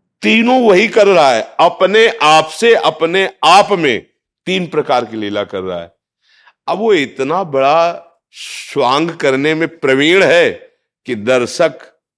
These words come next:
समझ ही नहीं पाते कि कौन है। अगर जान जाओ तो वही है वही,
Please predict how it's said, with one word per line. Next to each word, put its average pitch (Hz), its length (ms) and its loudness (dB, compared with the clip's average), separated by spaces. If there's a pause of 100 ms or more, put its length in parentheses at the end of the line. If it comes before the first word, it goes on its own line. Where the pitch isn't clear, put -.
(140)
समझ 117 380 -10
ही 135 120 -6
नहीं 165 140 -6
पाते 151 380 -6
कि 143 160 -8
कौन 110 380 -8
है। 95 280 -20 (2000)
अगर 110 240 -6
जान 127 420 -6
जाओ 104 360 -4 (580)
तो 98 120 -10
वही 113 380 -6
है 98 200 -6
वही, 123 520 -6